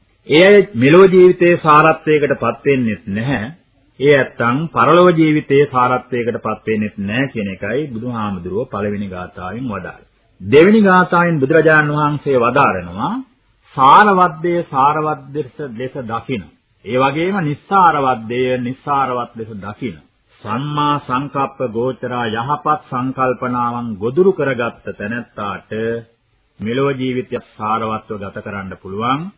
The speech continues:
පරලොව ජීවිතයක් සාරවත්ව ගත කරන්න පුළුවන් කියන එක දේශනා කර වදාළා. දැන් මේ ඊටාම සරල දෙයක් මේ පින්වුතුන්ට අපි ප්‍රකාශ කරන්න බලාපොරොත්තු වෙන්නේ.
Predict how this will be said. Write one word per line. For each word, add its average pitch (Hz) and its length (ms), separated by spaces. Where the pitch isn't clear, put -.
පරලොව 143 360
ජීවිතයක් 123 600
සාරවත්ව 110 600
ගත 101 180
කරන්න 101 320
පුළුවන් 95 400
කියන 90 220
එක 90 180
දේශනා 92 540
කර 120 180
වදාළා. 87 480
දැන් 165 160
මේ 190 120
ඊටාම 175 440
සරල 143 420
දෙයක් 147 300
මේ 135 180
පින්වුතුන්ට 131 480
අපි 123 160
ප්‍රකාශ 117 400
කරන්න 113 320
බලාපොරොත්තු 104 720
වෙන්නේ. 120 440